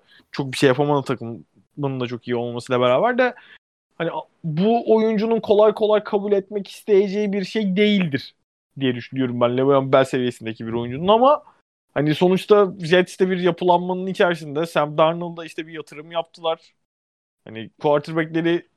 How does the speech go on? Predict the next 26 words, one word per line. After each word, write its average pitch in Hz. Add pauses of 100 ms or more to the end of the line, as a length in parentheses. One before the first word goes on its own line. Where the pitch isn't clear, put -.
olsun 185
istiyorlar 156
haliyle. 117 (640)
E, 143
doğal 185
olarak 160
onu 165
daha 160
çok 165
kullanmak 156
istemeleri 160
bence 160
gayet 165
normal. 160 (1120)
Hani 151 (600)
bu 170
gerilimle 196
ne, 202
hangi 190
seviyede 170
kaldığı 175
daha 156
önemli 147
de 262
işte 196
hani 180